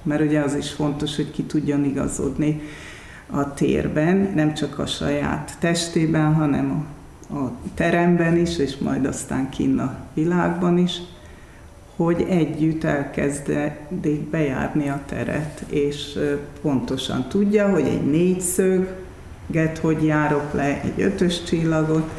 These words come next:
és hogy ott van mellettem a másik, és ahhoz igazodni kell, nem szabad hozzá, ö,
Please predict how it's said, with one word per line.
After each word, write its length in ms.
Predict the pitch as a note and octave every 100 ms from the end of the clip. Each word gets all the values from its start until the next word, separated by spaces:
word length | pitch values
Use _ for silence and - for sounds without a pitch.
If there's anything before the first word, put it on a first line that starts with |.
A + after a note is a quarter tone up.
| - - -
és 320 | - A3+ A#3+ -
hogy 200 | E3+ D#3
ott 200 | C#3+ -
van 160 | C#3+
mellettem 640 | C#3+ C#3+ C#3+ C#3+ - C#3 C3+
a 60 |
másik, 640 | C#3 G3 A#3 A#3 - A#3 - - - -
és 180 | F#3+ F#3
ahhoz 360 | F3 F3 E3+
igazodni 680 | F#3 D#3 D3+ C#3+ D3 C#3+ C#3+ -
kell, 220 | F#3 F3
nem 160 | E3
szabad 440 | D3 - C3+ C#3 C#3
hozzá, 760 | F#3 F#3 G3 F#3 F#3 - - - - - -
ö, 160 | D#3+